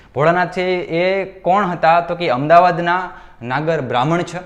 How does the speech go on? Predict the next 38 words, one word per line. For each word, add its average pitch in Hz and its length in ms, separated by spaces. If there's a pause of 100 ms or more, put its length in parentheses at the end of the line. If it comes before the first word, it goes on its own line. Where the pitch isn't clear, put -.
(280)
અને 156 160
ભોળાનાથ 165 440
છે 185 120
એ 170 360
સમય 160 340
એના 160 260
વખતમાં, 165 840
અ, - 140
સુધારક 165 380
યુગના 175 240
સર્જક 160 380
છે. 175 140
તો - 400
એમણે 175 340
સુધારાવાદી 196 580
પ્રવૃત્તિઓ 175 600
કરી 127 280
હતી 98 160 (280)
અને 139 120
સમાજ 175 320
સુધારણા 175 440
મોટા 165 440
પાયાના 165 480
સારા 151 240
સારા 151 200
કાર્યો 143 320
કર્યા 143 240
હતા. 120 220 (400)
અને 135 260
રવિન્દ્રનાથ 165 600
ટાગોર 156 440
છે, 175 440
એમના 160 260
ભાઈ 139 420
જે 165 120
અમદાવાદમાં 160 540
આવ્યા 160 120
હતા, 143 240